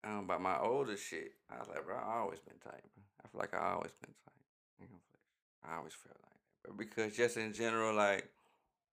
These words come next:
like I said, Wayne was my, kinda one of my key influences. So just, like I said, his approach with music kinda made me wanna approach it in that manner. So I never started, when I always started rapping, I always approached it with a you know, metaphor,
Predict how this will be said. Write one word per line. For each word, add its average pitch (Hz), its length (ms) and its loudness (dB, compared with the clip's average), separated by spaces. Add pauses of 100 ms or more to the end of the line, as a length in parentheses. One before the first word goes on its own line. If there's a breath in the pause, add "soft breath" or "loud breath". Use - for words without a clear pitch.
(500)
like - 100 0
I 104 40 4
said, 104 200 2
Wayne 104 300 2
was 107 120 -2
my, 98 120 0
kinda 98 240 -2
one 98 80 -2
of 95 60 -4
my 92 100 -6
key 92 240 -10
influences. 92 560 -8
So 98 240 -6
just, 92 260 -12 (760)
like 101 100 -6
I 104 80 0
said, 101 340 -4
his 101 200 -8
approach 104 400 -2
with 98 100 -6
music 95 400 -8 (800)
kinda 101 160 2
made 98 180 0
me 95 80 -4
wanna 90 280 -4
approach 95 340 -4
it - 60 -10
in - 100 -10
that - 160 -8
manner. 95 320 -2
So - 220 -10
I 95 120 2
never 107 340 2
started, 92 440 4 (400 loud breath)
when 101 120 0
I 98 100 10
always 120 300 12
started 110 280 8
rapping, 113 420 4 (100)
I 98 100 8
always 104 260 6
approached 98 440 0
it 98 80 -4
with 95 200 -2
a 92 180 -4 (880)
you 98 60 -4
know, 90 360 -4
metaphor, 95 540 -8